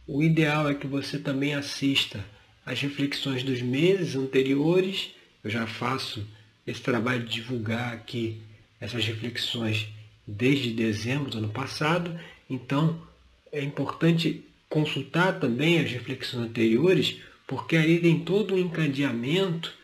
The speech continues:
que trouxe até aqui. Então vai trazendo as reflexões. O, o, o fato de a gente colocar a reflexão de dezembro, janeiro, fevereiro, não quer dizer que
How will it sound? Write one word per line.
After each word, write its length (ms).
que 120
trouxe 480
até 240
aqui. 560
Então 300
vai 180
trazendo 360
as 100
reflexões. 1080
O, 40
o, 80
o 40
fato 440
de 60
a 40
gente 280
colocar 720
a 20
reflexão 680
de 120
dezembro, 760
janeiro, 540
fevereiro, 800
não 140
quer 180
dizer 440
que 400